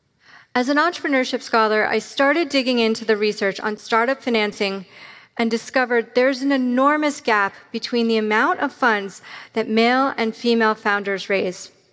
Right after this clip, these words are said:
Although women found thirty-eight percent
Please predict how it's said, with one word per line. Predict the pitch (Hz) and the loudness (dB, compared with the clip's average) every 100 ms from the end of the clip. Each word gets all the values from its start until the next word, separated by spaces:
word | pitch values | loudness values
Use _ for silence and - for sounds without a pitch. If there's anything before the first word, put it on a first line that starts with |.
| _ _ _ - - - _ - | _ _ _ -20 -20 -20 _ 0
Although | 240 233 294 330 | 2 4 2 2
women | 247 247 269 302 330 - - | 2 2 2 0 -6 -12 -4
found | 240 220 233 277 277 - - | 0 2 0 0 -4 -6 2
thirty-eight | 247 262 277 247 240 | 2 2 0 -2 -4
percent | - 226 240 220 196 | -6 -4 0 0 -2